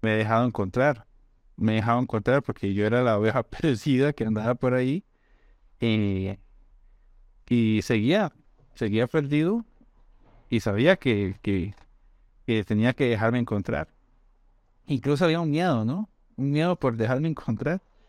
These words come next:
Y ese mismo miedo es creer que iba a perder el control de mi vida, que iba a perder las riendas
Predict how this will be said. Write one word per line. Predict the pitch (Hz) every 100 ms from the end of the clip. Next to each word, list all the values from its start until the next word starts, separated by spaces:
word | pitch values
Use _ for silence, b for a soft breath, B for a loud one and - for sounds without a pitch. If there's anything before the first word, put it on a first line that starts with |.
| 147
Y | 143 131
ese | 139 170
mismo | 170 170 170
miedo | 156 165 156
es | 170 202 - _ _ _ _ _
creer | - 135 123 123 170 - _ _
que | -
iba | 127 127 165
a |
perder | - 123 110 127 160
el |
control | - 120 113 127 139
de | 147
mi | 135 110
vida, | 151 160 104 - _ _ _ _ _ _ _ _ _ _ _ -
que | 113
iba | 113 139
a |
perder | - _ 143 117 117
las | 139 131 123
riendas | 131 135 143 151 - - -